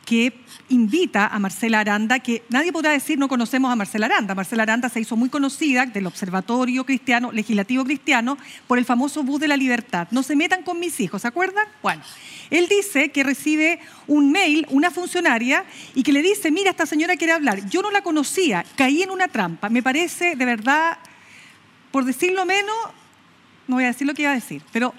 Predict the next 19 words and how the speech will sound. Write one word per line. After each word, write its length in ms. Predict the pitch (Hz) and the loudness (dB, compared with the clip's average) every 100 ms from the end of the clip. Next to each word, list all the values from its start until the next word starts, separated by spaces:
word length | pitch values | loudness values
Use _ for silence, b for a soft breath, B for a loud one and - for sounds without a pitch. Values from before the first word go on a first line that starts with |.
| - | -8
me 100 | - | -2
parece 320 | 285 320 339 339 | 0 0 0 -4
que 120 | 339 | -4
no 100 | 370 | -2
corresponde 600 | 403 381 - 415 427 427 | -2 -2 0 -2 -2 -4
que 100 | 381 | -2
el 100 | 320 | -2
diputado 360 | 262 285 330 359 | -2 -2 0 0
se 100 | 302 | -2
tiene 160 | 320 | 0
que 60 | 311 | 0
hacer 220 | 294 269 | -2 -2
cargo 280 | 302 294 254 | -2 -2 -4
solito 540 | - 233 311 415 427 | -2 0 2 0 0
del 80 | 392 | 0
autogol 480 | 359 277 294 302 285 | 0 -2 -4 -4 -4
que 80 | 269 | -4
se 100 | 262 | -2
metió 380 | 240 262 294 | -2 -2 -4